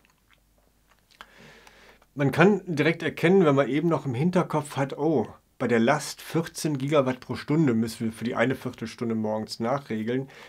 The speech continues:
Hier müssen Sie mit gemütlichen vier bis fünf Gigawatt pro Stunde nachregeln, allerdings über einen längeren Zeitraum.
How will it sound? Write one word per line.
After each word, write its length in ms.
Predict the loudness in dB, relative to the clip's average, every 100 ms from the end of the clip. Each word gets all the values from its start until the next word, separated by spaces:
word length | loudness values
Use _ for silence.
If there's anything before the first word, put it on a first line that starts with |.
| -4
Hier 180 | 0 2
müssen 300 | 0 -2 -4
Sie 80 |
mit 160 | -4 -4
gemütlichen 760 | -2 0 -2 -4 -6 -4 -4 -6 -16 -20 -20
vier 480 | -20 -20 -6 2 2
bis 160 | 2 -4
fünf 340 | 0 2 0
Gigawatt 600 | -4 -2 -2 -2 -8 -16 _ _
pro 320 | -4 -2 -2 -4 _
Stunde 460 | -6 0 0 0 -2
nachregeln, 720 | 0 0 0 -4 -2 -2 -4
allerdings 500 | 0 2 2 -2 -4
über 140 | -6 -4
einen 80 |
längeren 360 | -2 -4 -4 -6
Zeitraum. 640 | -6 -6 -6 -8 -10 -10